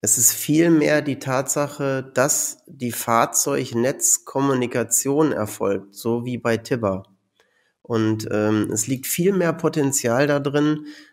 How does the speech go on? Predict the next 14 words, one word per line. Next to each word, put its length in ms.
dass 420
die 200
miteinander 600
sprechen 580
können, 320
als 260
dass 200
das 220
Fahrzeug 720
wirklich 460
Energie 580
ins 260
Netz 460
zurückgibt. 640